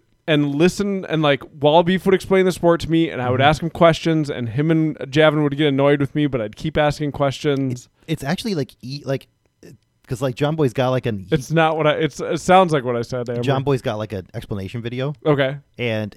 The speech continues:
Speaker 2: like, he uses baseball terms to, like, kinda talk about it. But, like, and he, he's like, "In my eyes, like, it's,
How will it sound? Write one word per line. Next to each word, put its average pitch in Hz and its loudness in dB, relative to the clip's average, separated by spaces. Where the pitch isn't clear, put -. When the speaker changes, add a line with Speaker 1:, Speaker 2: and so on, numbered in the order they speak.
Speaker 2:
like, 113 -8
he 113 -10
uses 110 -4
baseball 101 -6
terms 95 -10
to, 98 -10
like, 85 -14
kinda 98 -10
talk 117 -6
about 90 -8
it. 82 -16
But, 107 -2
like, 117 -6
and 123 -4
he, 131 -4
he's 135 -10
like, 123 -4
"In 107 -10
my 131 -6
eyes, 180 -4
like, 120 -6
it's, 110 -12